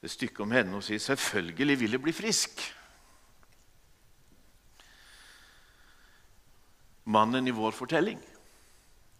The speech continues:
han sier ikke det. I Markus evangeliet kapittel ti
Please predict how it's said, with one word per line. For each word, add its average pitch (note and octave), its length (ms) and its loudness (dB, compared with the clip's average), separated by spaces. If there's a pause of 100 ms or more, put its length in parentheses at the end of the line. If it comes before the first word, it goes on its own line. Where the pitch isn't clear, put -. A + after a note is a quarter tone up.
(400)
han G#2 220 -4
sier E3 280 -2
ikke D#3+ 160 -6
det. C3 160 -4 (4000)
I - 120 4
Markus B2 380 8
evangeliet B2+ 540 4
kapittel C#3+ 440 2
ti F#3+ 420 -2